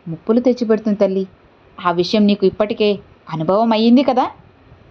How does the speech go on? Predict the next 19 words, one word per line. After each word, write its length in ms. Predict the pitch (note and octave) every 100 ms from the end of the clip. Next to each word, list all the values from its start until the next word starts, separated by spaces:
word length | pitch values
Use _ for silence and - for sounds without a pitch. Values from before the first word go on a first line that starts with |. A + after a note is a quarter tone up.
| - _ - -
ఎన్నోసార్లు 680 | G#3 B3 E4 F#4+ F#4+ E4 D4+
నువ్వు 200 | C4 B3+
ఇలా 320 | C4 B3+ A#3+ F3
అందరి 300 | G3 A#3 B3
ముందు 400 | A3+ G#3+ A3+ G#3 - - - -
అనవసరంగా 580 | A#3 C#4 E4 E4 D#4 C#4+
మాట్లాడి 640 | B3+ F#3 G3 B3 C#4+ C#4 C4+
మాట్లాడి 600 | A3+ A3+ A#3 A3+ A3+ G#3+ - _ _ -
నీ 320 | G#3+ A#3 C#4+ D#4
జీవితాన్ని 680 | F#3 A3+ C#4+ E4+ D#4 C4+
నువ్వే 500 | A#3+ A3 A3 C4 A3 G3 _ _ _ _ _ _ _ -
నాశనం 500 | E3+ D3+ D#3+ G#3 G#3 G3+
చేసుకుంటున్నావు. 640 | F#3+ - G3 F#3+ F#3 F3+ G3 _ _ _ _ _ -
అలా 160 | E3+ F3
ఎప్పుడూ 460 | E3 D#3+ - G#3 A3
చేసుకోవద్దు 440 | G#3 G3+ G#3+ G3+ F#3+
బిడ్డ. 400 | F#3+ G3 F#3+ F3+ - - - _ _ _ - - - - - _ - -
నీ 240 | G3+ G3 G#3
జీవితం 460 | F#3 G#3 G#3 G#3+